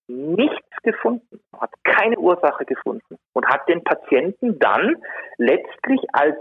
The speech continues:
gesund entlassen mit der Auflage, er soll bitte im Heimatort einen erfahrenen Taucherarzt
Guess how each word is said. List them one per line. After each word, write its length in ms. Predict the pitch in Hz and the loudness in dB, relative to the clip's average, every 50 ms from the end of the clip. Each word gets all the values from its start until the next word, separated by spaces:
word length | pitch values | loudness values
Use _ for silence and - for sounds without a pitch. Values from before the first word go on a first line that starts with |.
| - _ - | -10 _ -4
gesund 760 | 139 131 - - - - - 139 165 202 240 311 359 359 - - - - _ _ _ _ _ _ | -2 -2 -2 -2 -4 -2 2 4 4 4 4 4 2 0 -2 -6 -8 -8 _ _ _ _ _ _
entlassen 800 | 147 147 135 117 - 117 107 107 123 - - - - 240 269 311 - _ _ | 0 0 0 -2 -2 0 2 2 2 0 -2 -4 -4 -2 -2 -2 -4 _ _
mit 300 | 151 147 156 202 214 - - - | -2 0 0 0 0 -2 -2 0
der 240 | 139 139 - - 117 | 0 2 2 4 4
Auflage, 840 | 110 117 180 190 - - 202 190 185 180 185 190 - - 196 190 | 4 4 2 2 0 2 2 2 4 4 2 2 2 0 0 2
er 160 | - 127 127 - - | 2 0 0 0 2
soll 320 | - 117 120 143 165 170 - - | 4 4 6 6 4 2 0 -4
bitte 300 | 151 156 - _ - 175 139 - - | -8 -8 -4 _ 0 0 0 0 -2
im 200 | 127 120 110 104 | -4 -4 -2 -2
Heimatort 1120 | - 110 110 104 107 123 143 151 165 185 - - - - - 135 139 156 180 208 - - - - - - - - | -2 0 0 2 0 0 0 0 -2 -2 -2 -6 -4 0 2 4 4 4 4 2 0 -6 -12 -18 -20 -18 -8 -4
einen 420 | - 117 117 123 131 143 156 160 160 | 0 0 2 2 2 2 0 0 2
erfahrenen 720 | - 131 120 - - 113 104 104 104 117 127 123 123 120 - - - | 2 0 0 2 2 2 2 2 2 2 2 0 -2 -2 -2 0 2
Taucherarzt 580 | 92 95 - - - - - 98 104 - - | 4 4 4 2 2 2 2 2 0 0 -4